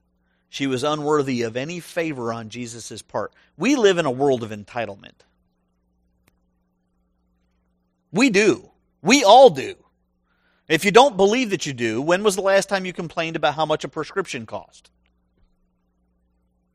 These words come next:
Or gas? Or your electric bill?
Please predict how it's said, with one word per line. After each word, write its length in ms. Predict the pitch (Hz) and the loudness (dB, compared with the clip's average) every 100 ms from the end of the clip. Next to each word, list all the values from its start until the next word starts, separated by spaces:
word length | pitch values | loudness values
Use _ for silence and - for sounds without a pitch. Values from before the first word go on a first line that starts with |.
| _ | _
Or 140 | 160 | 0
gas? 760 | 151 170 190 123 - - - - _ _ _ _ _ _ _ _ _ _ _ _ _ _ _ _ _ _ - | 4 6 6 4 -2 -10 -10 -14 _ _ _ _ _ _ _ _ _ _ _ _ _ _ _ _ _ _ 4
Or 140 | 175 | 6
your 120 | 170 | 8
electric 480 | 165 170 214 151 - | 8 8 4 0 -8
bill? 240 | 110 - | -10 -10